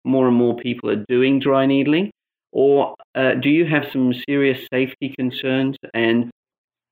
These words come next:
if so, how can we mitigate that risk? What, what are the things that we're talking about? Obviously, uh, the, the upper trapezius is the area that we're looking at with the apex of the lung, a danger area.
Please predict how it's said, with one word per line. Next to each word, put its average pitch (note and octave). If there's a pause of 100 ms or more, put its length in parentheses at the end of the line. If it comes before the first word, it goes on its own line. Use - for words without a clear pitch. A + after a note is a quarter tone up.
(160)
if E3+
so, C#3
how F#3
can E3+
we D3
mitigate C3
that A2
risk? G#2+
What, B2
what C#3
are D3+
the A#2+
things A#2+
that G#2
we're G2
talking G#2
about? F#2+
Obviously, B2 (260)
uh, A2
the, G#2
the G2+ (100)
upper B2+
trapezius C#3+ (140)
is G#2
the G#2+
area A2+ (260)
that A2+
we're G#2+
looking A2+
at G#2
with -
the F#2+
apex A2
of G#2
the G#2
lung, B2+ (200)
a G2+
danger A#2+
area. C3